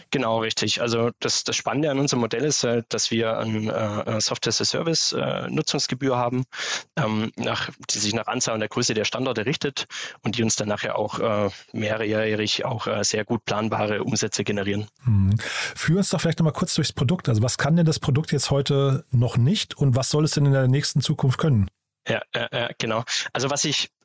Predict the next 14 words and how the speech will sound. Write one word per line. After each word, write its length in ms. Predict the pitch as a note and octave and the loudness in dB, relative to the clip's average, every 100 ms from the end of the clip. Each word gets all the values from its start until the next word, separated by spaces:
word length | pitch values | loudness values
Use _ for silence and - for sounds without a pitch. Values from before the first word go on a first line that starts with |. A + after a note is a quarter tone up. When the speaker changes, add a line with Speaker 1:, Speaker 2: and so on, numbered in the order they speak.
| D3+ | -6
Speaker 1:
bevor 240 | C3+ - | -4 0
ich 120 | D#3 - | 0 0
sag, 180 | C#3+ - | -2 -4
was 200 | C3+ - | -2 -2
es 100 | C3 | 0
noch 80 | B2 | 0
nicht 160 | F#3 | 0
kann, 160 | - C#3+ | -2 -2
nochmal 260 | C#3+ C3+ | 0 0
drauf, 280 | A#2+ B2 A#2+ | 0 0 -2
drauf, 440 | - - A2+ A2+ - | -2 0 0 0 -2
äh, 20 | |
eingehen 920 | A#2 A2+ A2 A2+ A#2 A#2 A#2+ D3+ C#3+ B2+ | 0 0 0 0 -2 -2 -2 -2 0 0
möchte. 340 | C#3 - A#2+ | 0 0 -2